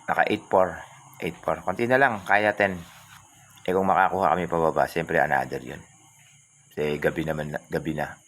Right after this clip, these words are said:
Bukas na uli namin tutuloy yung karugtungan. Ayun guys, ah, ganun kahirap pala yung, ano, yung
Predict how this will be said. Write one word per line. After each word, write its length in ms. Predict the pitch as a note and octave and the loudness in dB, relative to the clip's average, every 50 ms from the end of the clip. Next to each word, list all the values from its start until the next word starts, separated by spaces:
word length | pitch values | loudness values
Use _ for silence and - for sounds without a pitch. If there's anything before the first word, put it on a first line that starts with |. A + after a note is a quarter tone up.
| - - | -6 -4
Bukas 260 | F#2 F2+ - F2 - | -2 0 0 0 0
na 140 | F#2 E2+ E2+ | 0 0 2
uli 80 | E2+ | 2
namin 320 | E2 E2 D#2+ D#2 D#2 - - | 0 0 0 0 -2 -4 -8
tutuloy 400 | D2 C#2+ - E2 D2+ D2+ D#2 D2+ | -8 -6 -4 -4 -4 -4 -4 -6
yung 80 | C#2 | -4
karugtungan. 480 | D2+ C#2+ C#2+ - - C#2+ C#2+ C2+ C#2 - - - _ _ _ _ _ _ _ _ _ _ _ _ _ _ _ _ _ _ - - - _ _ _ _ _ _ _ _ _ _ _ - - _ _ _ _ - - - - - - - - - - - - _ _ - | -6 -6 -6 -8 -10 -12 -12 -12 -14 -16 -20 -20 _ _ _ _ _ _ _ _ _ _ _ _ _ _ _ _ _ _ -20 -20 -20 _ _ _ _ _ _ _ _ _ _ _ -20 -20 _ _ _ _ -8 -8 -8 -10 -18 -18 -18 -18 -16 -16 -18 -18 _ _ -6
Ayun 240 | E2+ E2+ E2+ E2 | -4 -4 -4 -2
guys, 320 | D#2+ D#2 D2+ D2 - - - - | -4 -4 -6 -8 -10 -12 -8 -6
ah, 240 | E2 D#2 D2+ D2 C#2+ C#2+ - - - - - - - - - - - _ - F2 | -4 -4 -4 -4 -8 -10 -12 -16 -18 -20 -20 -20 -20 -20 -20 -20 -20 _ -4 -2
ganun 160 | F2 F2+ E2+ | -2 0 0
kahirap 480 | E2+ E2+ F2 F2+ F2 F2 F2 E2+ - | 0 0 0 2 2 2 0 0 0
pala 160 | - E2 E2 E2+ | 0 0 0 0
yung, 320 | E2+ E2+ E2 D#2+ D2+ - | -2 -2 -4 -6 -6 -6
ano, 160 | D2 D#2 D#2 - - | -6 -6 -6 -8 -8
yung 240 | - D2+ D2 D2 | -8 -8 -8 -8